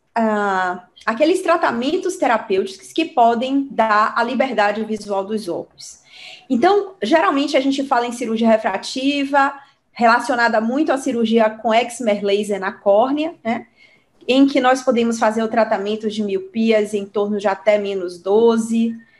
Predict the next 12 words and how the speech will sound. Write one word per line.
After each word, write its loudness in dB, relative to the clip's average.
hipermetropias 0
até 0
mais -4
seis, 2
astigmatismos -4
até 0
menos -6
seis, -2
mas 2
devemos 2
lembrar 2
também -2